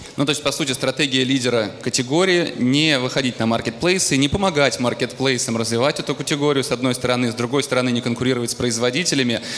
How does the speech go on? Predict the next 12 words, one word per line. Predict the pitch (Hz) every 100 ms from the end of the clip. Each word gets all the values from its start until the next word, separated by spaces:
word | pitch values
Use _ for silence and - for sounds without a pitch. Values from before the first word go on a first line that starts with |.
| -
И | -
это | 135 127
такой, | 135 135
можно | 143 135
считать, | 127 131
стандартным | - 127 131 117 113 113
вариантом | 117 123 110 113
для | 110 117
именно | 117 135 127
лидера | 120 127 113
категории, | 107 110 113 113 110
да? | 113 135